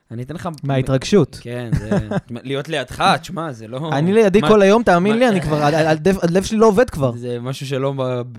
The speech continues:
Speaker 1: מה בכך. <laughs> תראה, אני אתן לך באמת, אה, קטע מהחיים האישיים שלי, כאילו, יש באמת דברים שאתם צריכים לבחון.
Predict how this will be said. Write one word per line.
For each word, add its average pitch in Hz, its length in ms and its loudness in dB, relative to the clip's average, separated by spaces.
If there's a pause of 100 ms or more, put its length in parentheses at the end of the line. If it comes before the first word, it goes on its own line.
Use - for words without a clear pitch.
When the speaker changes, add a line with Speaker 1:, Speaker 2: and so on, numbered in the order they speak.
Speaker 1:
מה 139 100 2
בכך. 123 540 -8
<laughs> - 160 -20
תראה, 196 140 -6
אני 202 120 -8
אתן 214 120 -10
לך 226 120 -10 (120)
באמת, 180 360 -8
אה, 170 40 -8 (380)
קטע 180 220 -12
מהחיים 143 380 -10
האישיים 143 240 -12
שלי, 156 300 -12
כאילו, 107 440 -14
יש 139 380 -10
באמת 123 300 -10
דברים 127 220 -12
שאתם 120 320 -12
צריכים 131 280 -8
לבחון. 113 400 -10